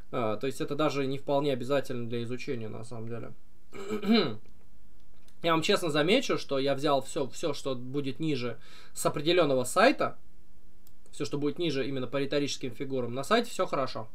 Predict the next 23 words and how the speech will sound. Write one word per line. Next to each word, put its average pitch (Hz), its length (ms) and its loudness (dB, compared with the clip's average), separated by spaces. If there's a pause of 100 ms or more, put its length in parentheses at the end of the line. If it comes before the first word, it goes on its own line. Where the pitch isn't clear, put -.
(340)
Я 151 160 2
проверил, 226 640 6
по - 100 -4
своим 139 260 -2
знаниям 170 360 2
всё 156 160 -2
совпало. 127 480 -2 (800)
И, 233 260 8
соответственно, 180 840 6 (1400)
здесь, 147 640 6
э, 190 300 10
многие 175 440 6
слова 185 380 6
я 185 220 6
не 170 160 2
использую 156 440 4
в - 40 -6
своей 151 240 4
речи. 202 340 4
Например, 151 460 2
если 156 260 0
вы 135 340 2
скажете 131 760 0